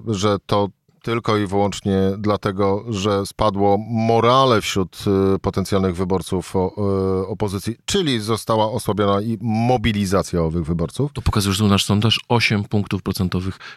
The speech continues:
Speaker 2: niższe deklarowana chęć udziału w wyborach.
Speaker 1: Ale z drugiej strony, jak popatrzymy chociażby, y, na to, co robi Donald Tusk, jak objeżdża, e, poszczególne miasta w, w Polsce i jego aktywność wśród wyborców,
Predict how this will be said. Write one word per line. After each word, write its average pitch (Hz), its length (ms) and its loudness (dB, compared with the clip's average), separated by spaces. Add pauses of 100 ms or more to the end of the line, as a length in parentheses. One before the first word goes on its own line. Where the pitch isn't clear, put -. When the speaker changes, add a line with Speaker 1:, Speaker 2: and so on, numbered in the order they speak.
(100)
Speaker 2:
niższe 101 560 2 (320)
deklarowana 95 540 2
chęć 92 200 0
udziału 90 220 2
w 98 60 -2
wyborach. 104 360 -4 (1800)
Speaker 1:
Ale 147 300 2
z 95 60 -6
drugiej 92 360 0
strony, 90 520 0
jak 107 640 2
popatrzymy 123 500 2
chociażby, 117 460 0
y, 92 120 0 (480)
na 107 220 4
to, 107 180 -2
co 147 240 0
robi 127 320 2
Donald 107 480 2
Tusk, - 360 -2
jak 117 260 2
objeżdża, 113 540 2
e, 98 160 4 (720)
poszczególne 104 520 0
miasta 98 280 0 (100)
w, 85 100 -10 (720)
w - 60 -16
Polsce 92 400 -2
i 98 80 -2
jego 107 340 -2
aktywność 147 720 0
wśród 107 360 0
wyborców, 101 600 0